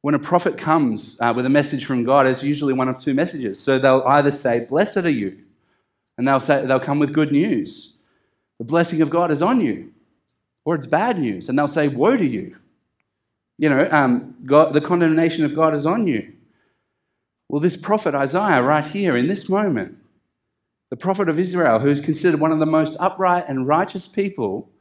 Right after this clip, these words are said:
in the Bible, is confronted with his own sin. And in the sight of God, and he says, "Woe is me. Woe is me. I have sinned.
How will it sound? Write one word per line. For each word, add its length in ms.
in 140
the 80
Bible, 520
is 100
confronted 560
with 80
his 160
own 200
sin. 400
And 120
in 60
the 80
sight 300
of 120
God, 360
and 120
he 100
says, 300
"Woe 280
is 180
me. 240
Woe 160
is 140
me. 440
I 160
have 120
sinned. 460